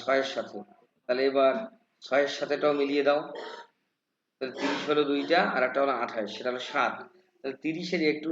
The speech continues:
নিচে আমরা আঠাশ লিখি, আঠাশ লিখে গোটা বাড়িয়ে দেই। দেখো ওইটাই আমাদের সাত, সাত হয়ে যাবে এখন। ফলে দেখো বিন্দু কয়টা পেলাম? এক, দুই, তিন এবং চার। এই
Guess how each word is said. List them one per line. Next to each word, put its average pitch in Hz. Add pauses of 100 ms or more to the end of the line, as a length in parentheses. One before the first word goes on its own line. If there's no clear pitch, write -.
নিচে 147
আমরা 147
আঠাশ 131 (100)
লিখি, 135 (1000)
আঠাশ 135 (100)
লিখে 160 (100)
গোটা 147
বাড়িয়ে 139
দেই। 147 (1300)
দেখো 135
ওইটাই 139
আমাদের 147 (100)
সাত, 123 (300)
সাত 127
হয়ে 113
যাবে 107
এখন। 110 (800)
ফলে 143
দেখো 139
বিন্দু 151
কয়টা 160
পেলাম? 151 (720)
এক, 143 (480)
দুই, 131 (180)
তিন 131 (120)
এবং 143 (400)
চার। 98 (480)
এই 151